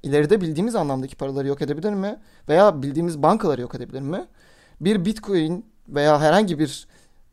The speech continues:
e, bir kripto para birimi gelecekte tüm bankaları, tüm noterleri bildiğimiz anlamdaki paraya dair her şeyi yok edebileceği bir düzleme getir-, gelebilir mi?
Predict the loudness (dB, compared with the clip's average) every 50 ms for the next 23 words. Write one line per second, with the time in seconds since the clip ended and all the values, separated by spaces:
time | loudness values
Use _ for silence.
0 | -8 -6 -6 -4 -4 -4 -4 -4 0 2 2 2 2 2 -2 -2 -2 -2 -4 -4
1 | -2 -2 -2 -2 -2 -2 -4 -2 -4 -4 -6 -10 -16 -20 -20 -20 -6 0 2 2
2 | 2 4 2 0 0 0 -2 -2 -2 -2 -2 -6 _ _ _ _ -8 -2 -2 2
3 | 4 4 4 4 2 -2 -2 -2 -2 -4 -6 -8 -8 -6 -4 0 0 0 0 0
4 | 0 0 2 2 0 0 -2 -4 -6 -4 -4 -2 0 0 0 0 0 0 0 0
5 | -2 -4 -4 -6 -8 -6 -6 -4 -2 0 2 2 0 0 0 -4 -4 -4 -4 -4
6 | -2 -2 -2 -2 -2 -4 -6 -6 -4 -4 -6 -4 -4 -4 -2 -2 -4 -6 -6 -10
7 | -4 -2 -2 0 0 0 -2 -4 -10 _ -20 -20 -20 _ _ -6 -4 -2 -2 -4
8 | 0 0 2 2 2 0 0 -2 0 0 -2 -2 -4